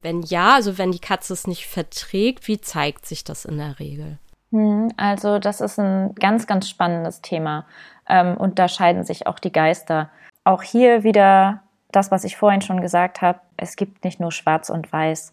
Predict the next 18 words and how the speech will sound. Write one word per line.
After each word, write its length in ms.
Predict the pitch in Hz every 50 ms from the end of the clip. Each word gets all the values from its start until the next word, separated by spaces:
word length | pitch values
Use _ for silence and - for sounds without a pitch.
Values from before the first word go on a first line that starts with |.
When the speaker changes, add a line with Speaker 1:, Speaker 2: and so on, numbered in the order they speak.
| _ _
Speaker 2:
Getreide 600 | - 196 196 - - - 175 180 196 214 208 220
ist 380 | - - - 196 190 - - _
per 180 | - - 180 175
se 500 | 170 - - 190 196 202 208 208 208 208 _
nicht 420 | 175 180 185 190 185 - - _
unbedingt 560 | - 175 175 165 165 160 - 160 156 156 147
schlecht. 600 | - - - 151 151 143 147 - - - _ - _ _ _ - 185
Es 60 | 180
ist 240 | 185 185 - - _ _
ein 80 | 190 180
bisschen, 500 | - 202 220 226 - 220 208 202 208 -
ich 140 | - 190 -
vergleiche 460 | - - - - 170 170 180 196 -
immer 160 | 101 175 165 -
gerne 380 | - - 85 170 170 - -
so 100 | - -
ein 80 | 185 -
bisschen 560 | - - - - 180 170 170 180 190 202